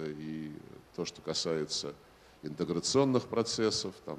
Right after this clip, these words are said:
так называемое трансатлантическое, транстихоокеанское партнерство, это касается и военных блоков,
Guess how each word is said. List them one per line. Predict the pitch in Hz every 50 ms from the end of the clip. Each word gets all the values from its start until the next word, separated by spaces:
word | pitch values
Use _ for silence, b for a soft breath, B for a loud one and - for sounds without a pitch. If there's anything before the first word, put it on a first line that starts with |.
| 62 - -
так | - - -
называемое | - 78 73 78 78 78 76 73 73 -
трансатлантическое, | - 78 80 80 - 82 76 - 85 82 87 - 135 127 - - 113 - - - 113 104 101 98
транстихоокеанское | - - 82 82 80 - - - 85 - 82 80 - - 127 123 123 - - - 104 95
партнерство, | - 98 95 92 - 98 92 85 - - 107
это | - - 85
касается | - 87 85 - - 90 85 80 80 78 - - - 80
и | 80
военных | 78 80 82 85 85 80 78 78 80 82 82
блоков, | 80 101 120 127 123 123 - 101 95